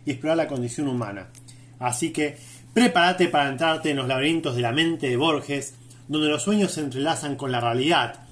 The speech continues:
y los libros se convierten en puertas hacia mundos infinitos. Acompáñanos a este viaje literario y déjate seducir por la magia de las palabras de uno de los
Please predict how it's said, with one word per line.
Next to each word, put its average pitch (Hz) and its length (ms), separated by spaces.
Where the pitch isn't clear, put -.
y 165 140
los 151 160
libros 190 240
se 135 120
convierten 160 460
en 143 140
puertas 170 720
hacia 143 320
mundos 185 420
infinitos. 127 760
Acompáñanos 170 720
a 156 60
este 135 180
viaje 139 260
literario 143 680
y 151 120
déjate 196 260
seducir 151 380
por 143 100
la 131 80
magia 151 360
de 135 40
las 120 160
palabras 143 420
de 135 120
uno 175 180
de 147 60
los 127 320